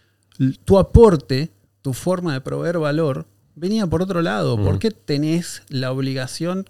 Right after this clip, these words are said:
Speaker 1: Creo que inclusive esto termina ligado directamente a lo que estábamos hablando recién. O sea, posiblemente también acá particularmente con la pobreza que <laughs> siempre hubo en, en la escena de rock local,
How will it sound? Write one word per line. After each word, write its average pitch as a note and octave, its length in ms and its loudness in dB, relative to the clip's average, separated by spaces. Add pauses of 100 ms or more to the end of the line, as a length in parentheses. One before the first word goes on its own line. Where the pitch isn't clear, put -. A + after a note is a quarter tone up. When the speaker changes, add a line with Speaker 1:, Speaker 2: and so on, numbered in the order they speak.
(120)
Speaker 1:
Creo D#3 200 -2
que C#3+ 360 -6
inclusive C#3+ 720 -8
esto C3 480 -4 (580)
termina D3 380 -2
ligado C#3 320 2
directamente C#3+ 580 -2
a C#3 40 0
lo B2 80 -4
que A#2 40 -6
estábamos C#3 320 -6
hablando C#3 300 -4
recién. B2+ 480 -4
O B2+ 100 -6
sea, B2+ 220 -6
posiblemente F3+ 720 0
también F3 640 0 (600)
acá C#3 400 -6
particularmente A#2 760 -6
con G#2+ 260 -6
la A2+ 200 -6
pobreza B2 480 -2
que B2 60 -4
<laughs> - 0 -
siempre - 440 -4
hubo D#3 260 0
en, C3+ 240 -8
en C3 120 -8
la C3 80 -4
escena D#3+ 340 -2
de C3 60 -2
rock C#3+ 280 -4
local, D3+ 440 -2